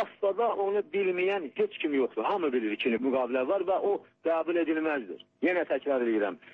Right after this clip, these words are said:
affa-da onu bilir və ona göz yumur. Onun göz yummağına da səbəb bir şeydir. İstəyir ki, klublar iştirak etsin və onun üzvlük haqqını versin.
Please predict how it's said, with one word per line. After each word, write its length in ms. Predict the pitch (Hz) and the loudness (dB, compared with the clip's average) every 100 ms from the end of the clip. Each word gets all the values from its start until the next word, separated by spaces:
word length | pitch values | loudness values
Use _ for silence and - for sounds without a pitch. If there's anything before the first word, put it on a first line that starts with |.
| - | -10
affa-da 460 | - 202 - 208 196 | -2 -2 0 0 2
onu 300 | 165 185 180 | 4 4 4
bilir 200 | 185 202 | 2 2
və 80 | 180 | 0
ona 220 | 175 190 | 0 0
göz 380 | 190 170 175 127 | 0 0 0 0
yumur. 240 | 107 87 - - - _ - | -4 -6 -8 -14 -20 _ 0
Onun 300 | 180 220 196 | 2 4 4
göz 240 | 202 180 | 2 2
yummağına 460 | 180 180 180 180 170 | 0 0 0 0 -2
da 100 | 160 - | -2 -2
səbəb 400 | 165 175 254 220 - _ _ _ | -2 2 2 0 -4 _ _ _
bir 260 | - 233 208 | -4 0 0
şeydir. 560 | - 107 92 78 69 - - - - | 2 2 0 -2 -8 -10 -20 -12 -10
İstəyir 320 | - 196 214 | 0 2 4
ki, 100 | 190 | 2
klublar 380 | - 175 165 180 | 2 2 4 2
iştirak 380 | 175 - 175 - | 0 0 -2 0
etsin 320 | 240 - 156 156 | -2 0 0 2
və 40 | |
onun 280 | 185 196 202 | 2 2 2
üzvlük 360 | 185 165 175 | 2 2 2
haqqını 360 | 160 - 170 156 | 0 -2 -2 0
versin. 360 | 123 104 107 | 0 0 -4